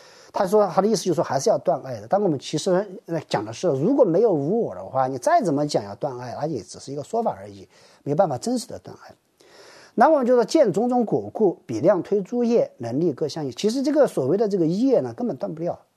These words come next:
没办法断掉。你说断尽业就可以断爱，那么就说这个业根本断不了。为什么这个业断不了呢？哎，我们就通过果来推因，见种种果故。首先讲见种种果故，我们就可以看到啊，在，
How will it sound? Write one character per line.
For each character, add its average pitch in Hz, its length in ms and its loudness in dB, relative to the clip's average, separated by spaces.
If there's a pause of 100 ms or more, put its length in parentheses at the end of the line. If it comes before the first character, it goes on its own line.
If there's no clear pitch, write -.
没 156 180 0
办 269 160 0
法 165 80 -2
断 143 180 -2
掉。 127 140 -2
你 123 120 -2
说 240 300 2
断 240 220 0
尽 214 200 0
业 220 160 2
就 147 120 -4
可 143 120 -14
以 120 40 -10
断 123 260 -6
爱， 127 160 -12 (220)
那 139 100 -6
么 131 100 0
就 156 120 0
说 151 160 -4
这 156 80 -2
个 156 80 0
业 185 160 0
根 202 120 -4
本 156 120 -4
断 104 120 -12
不 101 80 -16
了。 - 140 -18 (460)
为 320 120 6
什 285 120 6
么 233 80 2
这 226 40 4
个 233 60 2
业 240 160 4
断 220 180 2
不 196 60 -2
了 104 220 -2
呢？ 120 200 -4 (260)
哎， 120 140 -2
我 101 60 -8
们 113 100 -6
就 147 80 -2
通 226 200 -2
过 214 120 4
果 101 320 -4
来 104 200 -4
推 180 200 0
因， 208 300 0 (720)
见 247 340 4
种 226 300 4
种 254 220 0
果 123 360 -2
故。 226 180 -2 (260)
首 151 140 -2
先 226 160 2
讲 139 240 0
见 214 200 0
种 170 160 2
种 202 120 0
果 110 200 -6
故， 131 180 -4
我 123 60 -2
们 175 100 4
就 285 100 2
可 262 140 -2
以 240 80 2
看 254 320 -2
到 202 120 6
啊， - 120 4
在， 202 260 4